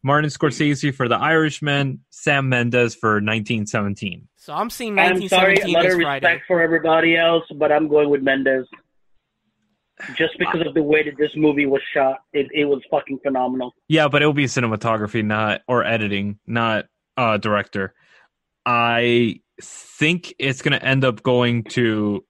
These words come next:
Speaker 1: Scorsese or,
Speaker 3: Oh.
Speaker 1: uh, what do you call it, uh, Tarantino.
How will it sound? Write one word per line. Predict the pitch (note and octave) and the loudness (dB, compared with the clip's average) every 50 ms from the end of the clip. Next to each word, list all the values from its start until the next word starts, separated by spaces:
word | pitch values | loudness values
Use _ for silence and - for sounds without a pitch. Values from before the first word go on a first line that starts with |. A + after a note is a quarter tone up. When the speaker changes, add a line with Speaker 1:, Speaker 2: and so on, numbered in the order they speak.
| _ _ | _ _
Speaker 1:
Scorsese | - - - - B2 A#2 - - C3 C3 C3+ C3 - D3 C#3+ C3+ - - _ _ _ | -20 -8 -2 -2 -2 -2 0 -2 0 0 0 -2 0 0 0 0 -2 -4 _ _ _
or, | - A#2+ A2+ A2+ A2 G#2+ G#2+ G#2+ G2+ G2+ G2+ G2+ G2+ G2 - | -2 0 2 2 4 4 4 4 2 2 2 2 0 -2 -4
Speaker 3:
Oh. | - B2 B2 B2 B2 B2 B2 A#2+ B2 - - - - - - | -6 -10 -10 -10 -10 -10 -12 -12 -14 -18 -20 -20 -20 -12 -4
Speaker 1:
uh, | - B2 A#2 A2 A2 | 0 0 2 2 2
what | G#2+ A#2 | 2 0
do | A2+ | 0
you | |
call | G#2+ - A2+ G#2+ | 0 0 0 2
it, | G#2 G2+ G2+ | 2 2 2
uh, | G#2 G2+ G2+ G2 G2 G2 G2 G2 F#2+ F#2 - _ _ _ _ - | 0 0 0 0 0 -2 -2 -2 -4 -6 -8 _ _ _ _ -6
Tarantino. | - G#2+ G#2 G2 - G#2+ G2 F#2 F2 | -4 -2 -2 -2 -4 -4 -6 -6 -8